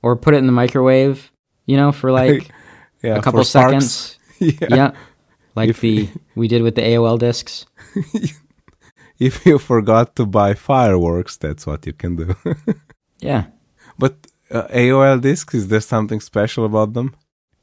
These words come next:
Speaker 1: No, we just had so many of 'em. America Online. Well,
Speaker 2: Yeah, I, yeah.
Speaker 1: see, you probably didn't, did you guys have, did America Online, uh, get to Slovenia, uh, Online?
Speaker 2: <laughs> Not really, uh, but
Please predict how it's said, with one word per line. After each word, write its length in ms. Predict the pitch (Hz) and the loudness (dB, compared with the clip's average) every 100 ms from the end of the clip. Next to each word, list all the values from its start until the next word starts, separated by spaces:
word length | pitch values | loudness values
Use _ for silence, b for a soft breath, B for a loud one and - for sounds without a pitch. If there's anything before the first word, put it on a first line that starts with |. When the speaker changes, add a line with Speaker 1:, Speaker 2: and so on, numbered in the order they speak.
| - | 2
Speaker 1:
No, 220 | 143 139 | 4 6
we 80 | 143 | 6
just 160 | 147 156 | 4 2
had 120 | 117 | 2
so 140 | 127 | 2
many 240 | 113 123 113 | 2 2 0
of 140 | 101 | 0
'em. 240 | 98 101 - _ - | -2 -4 -10 _ -4
America 320 | 113 113 113 | 0 0 0
Online. 680 | 113 110 110 110 113 120 - _ _ _ | 0 0 0 0 0 -2 -6 _ _ _
Well, 140 | 110 107 | -2 -2
Speaker 2:
Yeah, 120 | 78 | -2
I, 140 | 87 - - | -6 -10 -10
yeah. 120 | 92 | -8
Speaker 1:
see, 200 | 90 139 | -2 0
you 360 | 135 131 143 135 | 0 0 2 2
probably 260 | 147 127 113 | 2 4 4
didn't, 220 | 110 - _ - | 2 -4 _ -8
did 180 | 123 127 | -6 0
you 80 | |
guys 220 | 131 123 135 | 2 4 2
have, 320 | 120 117 - _ _ _ _ - | 0 0 -8 _ _ _ _ -4
did 120 | 120 | 0
America 240 | 131 139 | 2 2
Online, 560 | 131 123 123 123 123 - _ _ _ - | 2 2 2 0 -2 -6 _ _ _ -10
uh, 160 | 113 107 | -8 -4
get 260 | 107 120 | -4 -4
to 440 | - 120 113 110 110 _ _ _ | -2 -2 0 -2 -6 _ _ _
Slovenia, 720 | - 127 123 123 123 120 120 | -4 2 4 4 4 4 0
uh, 40 | 113 - 120 | -4 -2 0
Online? 460 | 123 120 123 123 _ _ _ _ _ _ - | 2 2 0 -2 _ _ _ _ _ _ -6
Speaker 2:
<laughs> 960 | 113 - - 165 - - - - - 120 | -6 -4 -2 -2 -4 -20 -20 -20 -6 0
Not 380 | 127 131 - | 2 2 0
really, 400 | 110 101 101 98 | 0 2 0 0
uh, 480 | 73 90 87 85 80 | -2 -2 -4 -4 -6
but 400 | 98 95 104 - | -6 2 2 2